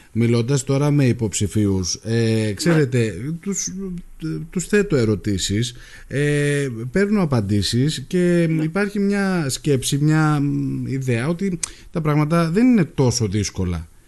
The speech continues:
Speaker 1: Ε, και επίσης, αυτό το οποίο απορώ, μ, ακούγοντας έτσι και από τη μεριά αυτών που έχουν διοικήσει, αφού είναι δύσκολα τα πράγματα, τι σας κάνει να θέλετε να ξαναεμπλακείτε;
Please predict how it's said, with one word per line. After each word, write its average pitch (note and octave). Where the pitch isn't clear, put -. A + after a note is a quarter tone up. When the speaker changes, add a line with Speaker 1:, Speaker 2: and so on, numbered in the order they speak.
Speaker 1:
Ε, B2+
και B2
επίσης, D3
αυτό C3
το G3+
οποίο G3+
απορώ, D#3+
μ, F2
ακούγοντας B2+
έτσι A#2+
και A#2+
από C#3+
τη D3+
μεριά D3+
αυτών D3+
που D#3
έχουν E3
διοικήσει, C#3+
αφού A#2+
είναι A#3
δύσκολα E3+
τα D3
πράγματα, C3+
τι C4+
σας D#4
κάνει C4
να E3+
θέλετε B2
να A#2
ξαναεμπλακείτε; G2+